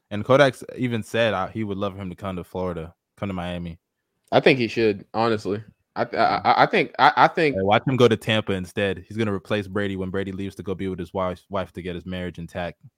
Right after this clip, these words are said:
Speaker 2: Brady, yo, Brady, it's crazy. Brady saw his family, spent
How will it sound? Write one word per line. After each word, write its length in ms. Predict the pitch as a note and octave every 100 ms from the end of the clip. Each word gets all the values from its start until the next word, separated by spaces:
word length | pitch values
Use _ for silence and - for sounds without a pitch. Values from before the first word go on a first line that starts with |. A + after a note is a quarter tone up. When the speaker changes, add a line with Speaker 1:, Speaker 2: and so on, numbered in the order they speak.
| _ - - - - - - - _ _ _ _ - B2 -
Speaker 2:
Brady, 300 | E3 A#3 G3+
yo, 180 | F3 C3
Brady, 340 | C#3+ A3+ B3+
it's 220 | A3 B3
crazy. 440 | - G3 D#3+ B2 A2+
Brady 540 | A#2 F3 A3+ G#3 -
saw 260 | - E3+ E3
his 100 | D3
family, 540 | - D#3 D3 C#3 - _ _ _ _
spent 440 | - - E3+ F#3